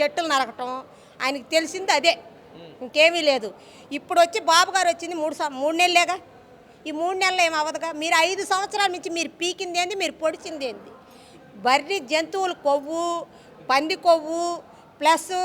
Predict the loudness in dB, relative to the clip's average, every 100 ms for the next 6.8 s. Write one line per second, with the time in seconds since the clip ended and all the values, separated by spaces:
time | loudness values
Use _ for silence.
0 | -2 -2 2 2 2 0 2 0 -6 -12
1 | -20 -20 -20 -2 2 4 4 4 4 6
2 | 4 2 2 2 0 -4 -4 -2 0 4
3 | 4 4 2 -2 -2 0 -2 -2 0 0
4 | 0 -2 -2 -4 -2 0 0 0 -2 -2
5 | -6 -8 -6 -6 -6 -12 0 2 4 2
6 | 0 -2 -4 -2 -8 -6 -8 -8